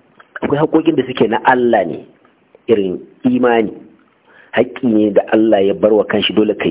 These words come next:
imani. In baka yi ba, kai kafirci to ka taɓa haƙƙin Allah. Da sauran ibadoji.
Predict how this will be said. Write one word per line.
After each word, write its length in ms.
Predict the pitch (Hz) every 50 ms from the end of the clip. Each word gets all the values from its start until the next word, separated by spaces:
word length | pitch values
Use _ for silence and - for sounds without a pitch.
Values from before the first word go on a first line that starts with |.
| - -
imani. 320 | 87 85 82 78 - - - -
In 80 | 120
baka 240 | 117 113 - - 104
yi 80 | 104 113
ba, 220 | 120 120 120 - -
kai 220 | - 117 120 120 - - - - _ _ -
kafirci 540 | - 127 123 120 - 156 156 151 - 117 -
to 100 | - 95
ka 120 | - 110 107
taɓa 240 | - - 101 95
haƙƙin 240 | 101 98 - 95 -
Allah. 260 | - 82 80 - - - - _ _ _ _ _ _ _ _ _ _ _ _ _ _ _ _ - -
Da 80 | - - -
sauran 240 | 110 110 113 110 110
ibadoji. 560 | 120 117 117 113 113 117 110 98 98 101 -